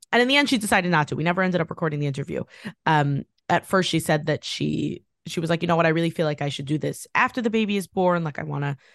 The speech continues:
give a more complete picture," which I totally understand. Um, and then she followed up with me a couple months later, and then the baby was born and everything. And, uh, m-, the impression that I got, and this is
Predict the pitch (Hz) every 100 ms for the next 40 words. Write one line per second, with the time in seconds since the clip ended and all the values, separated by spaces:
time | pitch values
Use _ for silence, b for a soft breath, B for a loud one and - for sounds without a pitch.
0 | b - 165 147 160 156 151 - 147 -
1 | 170 160 262 - 226 196 170 - 156 -
2 | 156 139 139 131 131 - 254 240 226 B
3 | B B B 180 170 160 156 160 - _
4 | _ _ _ _ 277 294 302 294 311 -
5 | 302 277 247 - 233 226 214 214 190 165
6 | 160 165 160 156 160 160 160 147 147 151
7 | 147 - 151 147 151 143 143 139 - _
8 | _ - 123 - 220 - 233 233 247 247
9 | 254 175 165 147 151 - 165 170 160 156
10 | 147